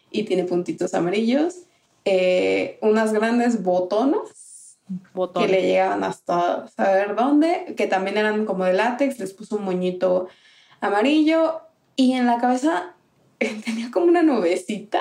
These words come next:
Speaker 1: o sea, como en su
Speaker 2: Sí,
Speaker 1: carita.
Speaker 2: sí, era como una, era como una máscara, porque
Speaker 1: Ujú.
Speaker 2: le tapaba, o sea, tenía el hoyo de los ojos y de la boca, bueno, de la
Speaker 1: Ujú.
Speaker 2: nariz, pero era como una máscara y se veía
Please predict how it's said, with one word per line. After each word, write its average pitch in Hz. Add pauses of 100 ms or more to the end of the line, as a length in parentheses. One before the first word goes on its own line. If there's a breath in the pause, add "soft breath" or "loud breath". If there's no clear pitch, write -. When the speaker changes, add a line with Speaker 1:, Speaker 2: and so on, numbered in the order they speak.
(120)
Speaker 1:
o 254
sea, 214
como 185
en 208
su -
Speaker 2:
Sí, -
Speaker 1:
carita. 233 (600)
Speaker 2:
sí, 233
era 311
como 427
una, 403 (120)
era 330 (120)
como 453
una 403
máscara, 254 (280 loud breath)
porque 240
Speaker 1:
Ujú. 294
Speaker 2:
le 262
tapaba, 247
o 262
sea, 240
tenía 254
el 320
hoyo 330
de 339
los 247
ojos 240
y 330
de 285
la 185
boca, 208
bueno, 180
de 175
la 170
Speaker 1:
Ujú. 170
Speaker 2:
nariz, 254 (340 loud breath)
pero 254
era 294
como 311
una 269
máscara 254
y 240
se 214
veía 226